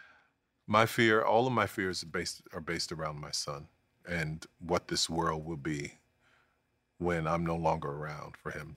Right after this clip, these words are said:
And I wanna be there to protect him in every move, in every turn, and I wanna catch him before he falls. I wanna protect him from his first love and first heartbreak and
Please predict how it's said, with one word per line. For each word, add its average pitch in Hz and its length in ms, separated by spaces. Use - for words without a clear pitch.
And 78 300
I 87 60
wanna 92 240
be 85 160
there 80 220
to 80 80
protect - 420
him 80 160
in 76 80
every 80 240
move, 80 460
in 78 120
every 80 220
turn, 76 520
and 76 120
I 76 100
wanna 80 360
catch - 280
him 85 140
before 82 360
he 87 80
falls. 76 600
I 67 60
wanna 80 380
protect - 480
him 82 160
from 82 240
his 85 140
first - 400
love 82 380
and 80 100
first 90 280
heartbreak 76 580
and 73 180